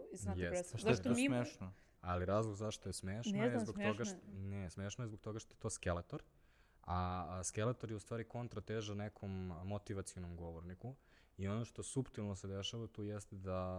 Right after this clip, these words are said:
Speaker 2: a, se proziva druga strana, a druga strana su stranice koje su dnevna doza lepog, na primer, gde ono, a, bi bilo taj isti citat koji si ti rekla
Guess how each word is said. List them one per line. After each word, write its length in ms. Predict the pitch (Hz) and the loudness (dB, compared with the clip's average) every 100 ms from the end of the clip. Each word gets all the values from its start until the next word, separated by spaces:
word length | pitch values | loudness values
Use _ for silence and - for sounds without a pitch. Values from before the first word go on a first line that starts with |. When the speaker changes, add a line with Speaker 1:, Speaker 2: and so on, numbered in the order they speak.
| 90 | -4
Speaker 2:
a, 320 | 90 90 90 87 | -4 -4 -4 -4
se 160 | - | -6
proziva 580 | - 98 95 92 101 92 | -4 2 2 2 0 -2
druga 280 | 85 92 90 | -2 -4 -6
strana, 500 | - 90 95 101 98 | -6 -4 -2 -2 -4
a 40 | |
druga 200 | 92 92 | -4 -4
strana 300 | - 90 92 | -4 -4 -4
su 320 | 92 - 85 - - - - | -4 -4 -6 -6 -14 -20 -2
stranice 440 | 92 90 95 92 | 2 2 2 -4
koje 240 | - 90 | -6 -6
su 160 | - 82 | -6 -8
dnevna 340 | 85 87 87 80 | -6 -4 -4 -4
doza 240 | 85 82 | -6 -6
lepog, 380 | 80 80 - 69 | -8 -8 -10 -14
na 80 | 67 | -14
primer, 380 | - 85 117 - - | -12 -8 -8 -10 -10
gde 260 | 90 87 | -4 -4
ono, 520 | 85 85 80 78 73 - | -4 -6 -8 -8 -10 -12
a, 280 | 82 80 80 | -10 -8 -8
bi 120 | 85 | -8
bilo 440 | 80 90 87 82 78 - _ - | -6 -4 -2 -4 -6 -14 _ -10
taj 160 | - 85 | -2 0
isti 260 | 110 - - | 2 0 -4
citat 320 | - - - | -6 -6 -10
koji 160 | 76 | -10
si 120 | 73 80 | -12 -12
ti 100 | - | -10
rekla 360 | 62 - 127 | -10 -6 -8